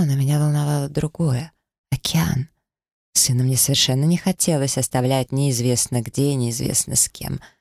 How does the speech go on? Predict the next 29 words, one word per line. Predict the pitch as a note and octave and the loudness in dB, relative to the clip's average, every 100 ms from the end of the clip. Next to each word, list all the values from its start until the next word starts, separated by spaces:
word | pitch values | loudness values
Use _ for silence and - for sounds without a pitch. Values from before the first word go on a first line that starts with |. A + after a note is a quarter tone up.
| _ _ _ _ - | _ _ _ _ -2
А | B2+ | -2
он | C#3 | 0
пойдет | E3+ E3+ G3 | 0 0 0
с | - | -2
нами. | C#3+ - C#3 - _ _ C3 | -4 -4 -4 -6 _ _ -4
И | |
ты? | B2 - C#3+ F#3+ _ _ _ _ _ C3 | -2 -2 -2 -4 _ _ _ _ _ -2
Должен | D#3+ B3+ A3+ | 2 4 2
же | G3 | 2
кто-то | - F3 C#3 | -2 -2 -4
показать | - - D3+ C#3+ | -4 -2 0 0
дорогу | C3 B2 C3+ D#3+ C#3+ | 0 0 0 0 0
и | B2 | 0
сопроводить | - - C3 C3 C3+ F3+ - C3+ | -2 -2 -2 -2 0 0 -2 -6
вас. | - - - - _ _ _ | -4 -2 -2 -6 _ _ _
Хорошо. | - C3+ A#2+ - B2 B2 _ _ _ _ _ _ - | -2 0 2 0 -2 -12 _ _ _ _ _ _ -2
«Ты | D3+ | 2
не | C#3+ | 2
знаешь, | D3 G3 A3+ - | 2 4 2 0
где | C#3+ C3+ | -2 0
наши | C3 - C3 | 2 0 0
вещи? | A#2+ A#2 - - - _ _ _ - | -2 -2 -2 -4 -6 _ _ _ 0
Мне | G3 | 2
не | F#3+ | 2
очень | - D#3+ | 0 0
удобно | D#3+ E3+ C#3 D3 | 0 0 0 0
носить | D3 C#3+ D3+ - | 0 0 -2 -4
чужую | - C#3+ C#3+ C#3 - | -2 0 0 0 0
одежду». | D3 - C3 A#2 - - | -4 -2 0 0 -2 -6